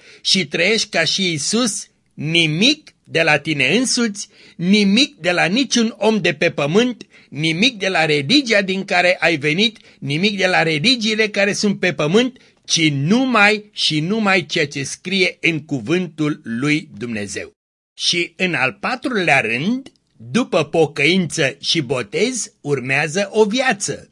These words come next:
pe care o vei trăi crezând și împlinind Evanghelia în toată întinderea ei. De acum, pentru că ești copil al lui Dumnezeu nou născut,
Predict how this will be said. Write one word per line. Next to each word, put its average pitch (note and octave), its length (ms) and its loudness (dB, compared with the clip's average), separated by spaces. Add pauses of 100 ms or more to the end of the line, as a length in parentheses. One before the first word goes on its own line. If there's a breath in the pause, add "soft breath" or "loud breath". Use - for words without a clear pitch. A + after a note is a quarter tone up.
pe A#2 140 -4
care B2+ 360 -2
o D3+ 180 0
vei C3+ 200 0
trăi B2 500 -4
crezând D3 680 -2 (240 loud breath)
și - 280 -2
împlinind E3 960 0
Evanghelia D3+ 880 2
în D#3 180 0
toată G#3 300 -2
întinderea D3 640 -4
ei. F2 280 -8 (680 loud breath)
De A3 100 -2
acum, F#3+ 360 -4
pentru C#3+ 440 0
că C3 100 -2
ești D3 300 0
copil D3+ 480 0
al C#3+ 180 2
lui C3 140 -2
Dumnezeu B2+ 640 -2
nou D#3 260 2
născut, - 640 0